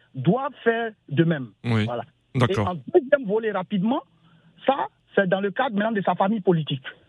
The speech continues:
Speaker 1: Parce que pour moi, Simone Gbagbo, en fin stratège, est venue sauver la gauche ivoirienne.
Speaker 2: Oui.
Speaker 1: Parce que hier, il y a un événement qui s'est passé hier, mais qui peut passer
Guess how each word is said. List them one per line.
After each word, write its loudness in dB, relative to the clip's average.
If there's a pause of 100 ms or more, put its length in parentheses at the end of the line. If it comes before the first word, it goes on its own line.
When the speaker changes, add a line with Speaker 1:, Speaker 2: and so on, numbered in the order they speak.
(240)
Speaker 1:
Parce 2
que 0
pour 2
moi, 0 (320)
Simone 0
Gbagbo, 0 (300)
en 0
fin -2
stratège, -4 (840)
est 2
venue -2 (160)
sauver 2
la -2
gauche -2
ivoirienne. -2 (120)
Speaker 2:
Oui. 4 (680)
Speaker 1:
Parce 0
que 0
hier, -2 (280)
il -2
y 0
a 0
un -4
événement -2
qui -8
s'est 2
passé 0
hier, 0
mais -2
qui -4
peut -2
passer 0